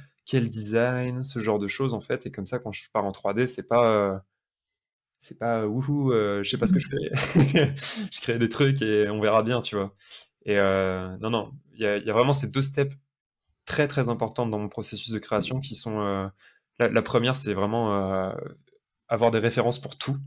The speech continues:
en fait. Euh, c'est jamais au hasard, en fait, ce que je vais faire. C'est, à part au tout début, quand je brainstorm l'idée, une fois que je sais que je vais faire mon bison coléoptère,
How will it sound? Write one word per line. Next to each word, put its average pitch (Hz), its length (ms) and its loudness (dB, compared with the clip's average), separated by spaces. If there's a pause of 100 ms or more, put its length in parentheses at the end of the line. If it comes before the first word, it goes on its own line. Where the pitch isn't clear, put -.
(120)
en 110 60 -10
fait. - 360 -6 (960)
Euh, 98 360 4
c'est 101 160 -4
jamais 117 180 4
au 117 100 4
hasard, 104 240 4
en 92 40 -4
fait, - 160 -10
ce - 60 -14
que 104 80 -10
je 92 60 -6
vais 95 80 -2
faire. 95 240 -6
C'est, - 220 -12 (840)
à 131 120 0
part 139 160 8
au 131 60 6
tout 131 100 -6
début, 127 240 2
quand 123 120 2
je 98 80 -2
brainstorm 107 420 2
l'idée, 110 240 2
une 127 160 -2
fois 143 180 2
que 139 120 -4
je 113 120 -2
sais 123 200 -2
que 113 160 -6
je 104 100 -4
vais 107 60 -6
faire 110 120 2
mon 107 100 -2
bison 107 200 -4
coléoptère, 120 520 0